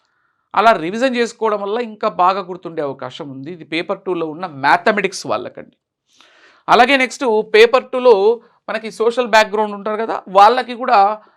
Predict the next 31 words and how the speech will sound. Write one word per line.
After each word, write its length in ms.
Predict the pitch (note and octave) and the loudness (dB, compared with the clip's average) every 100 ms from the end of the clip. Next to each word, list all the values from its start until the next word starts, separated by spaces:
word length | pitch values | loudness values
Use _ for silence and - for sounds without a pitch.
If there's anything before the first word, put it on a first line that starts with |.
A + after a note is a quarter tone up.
| _ - | _ -4
ఆ, 300 | G3+ G3+ G3+ | -2 -2 -4
సెకండ్ 360 | A#3 B3 C#4 | -2 0 6
డే 160 | C#4+ B3+ | 6 6
కంటెంట్ 440 | B3+ G#3 G3 E3 | 2 -2 -2 -8
అండి. 120 | A#2 - C#3+ | -10 -8 -8
ఫస్ట్ 180 | - A3+ | -6 -2
డే 120 | C#4 | 2
కామన్, 380 | A#3+ B3 B3+ - _ - | 6 6 4 0 _ -16
ఫస్ట్ 180 | - G3+ | -16 0
డే 80 | A#3 | 0
తెలుగు, 400 | A3+ G#3 G#3+ A3+ | 0 -2 -2 -4
ఇంగ్లీష్, 300 | A3 G#3+ G#3+ | -8 -10 -6
సైకాలజీ 500 | G3 G3+ G#3 A3 A3 | -4 -4 -2 -4 0
కామన్. 320 | - G3 E3+ - _ _ _ | 2 2 2 -6 _ _ _
సెకండ్ 360 | - F#3 A#3 C4 | -4 0 0 2
డే 140 | D4 | 4
వచ్చేసరికి, 640 | C#4 C4+ C4+ B3+ C4 C4+ C#4 A3 A3+ B3+ - _ _ - | 6 4 2 0 0 0 -2 -2 -4 -8 -14 _ _ -14
ఆ, 100 | G3+ | -4
ఎస్జిటి 340 | G3 F#3+ C4 B3 | 0 0 0 2
వాళ్ళకి 280 | B3+ B3 A3 | 4 4 0
ఒక 180 | F#3+ A#3+ | -4 -6
కంటెంట్ 320 | A#3 A#3+ A#3 | 0 0 0
ఉంటుంది, 560 | A3+ A3 A3+ A#3+ A#3+ - | -4 -4 -4 -6 -8 -14
స్కూల్ 300 | - G#3+ A3+ | -6 2 2
అసిస్టెంట్‌లో 440 | A3 A#3 A3+ A#3 | 2 -4 0 0
మ్యాథ్స్ 340 | G#3+ F3+ G#3 A3+ | 2 2 2 2
వాళ్ళకి 380 | A3+ G#3+ F#3+ - | 0 0 -4 -4
ఒక 140 | E3 | -4
రకమైన 340 | G#3 G#3+ A3 A3 | -4 -4 -6 -6
కంటెంట్ 320 | G#3+ G#3 G#3 | -8 -8 -10
ఉంటుంది, 300 | G3+ G#3+ | -8 -8